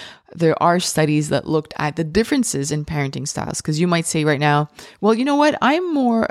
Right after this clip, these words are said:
authoritative parenting, so I do show the warmth and the connection, and I do have boundaries,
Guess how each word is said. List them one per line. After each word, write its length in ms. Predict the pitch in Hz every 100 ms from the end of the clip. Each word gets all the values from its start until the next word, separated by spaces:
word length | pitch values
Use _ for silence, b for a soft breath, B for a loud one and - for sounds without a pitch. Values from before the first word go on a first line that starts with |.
| -
authoritative 880 | 165 - 165 160 160 175 175 185 -
parenting, 500 | 180 180 175 170 175
so 140 | 147
I 80 | 147
do 180 | 151 175
show 220 | - 165
the 100 | 160
warmth 380 | 160 156 160 - B B B -
and 220 | 170 156
the 40 |
connection, 540 | 151 160 156 - 160 143
and 100 | 147
I 60 |
do 220 | 143 190
have 240 | 262 269 196
boundaries, 560 | 151 151 143 139 143